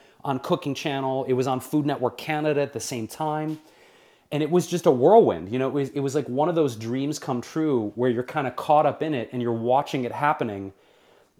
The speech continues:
And it's like the Truman Show. It's like, "What is, oh my God, this is crazy."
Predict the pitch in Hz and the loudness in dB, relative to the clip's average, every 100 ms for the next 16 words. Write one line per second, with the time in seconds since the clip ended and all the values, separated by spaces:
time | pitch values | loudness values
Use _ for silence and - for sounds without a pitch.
0 | - 143 131 - 135 123 - - 214 180 | -2 -2 -2 0 -2 -2 -6 0 2 2
1 | 113 - 101 95 - 110 107 107 123 143 | 0 0 0 0 -2 -2 -2 -4 -4 2
2 | 160 165 135 113 - 143 143 127 143 135 | 4 4 2 -2 -4 -4 -4 -6 -6 -6
3 | 113 - 110 - - 165 202 120 80 | -6 -10 -10 -10 -2 0 0 -2 -6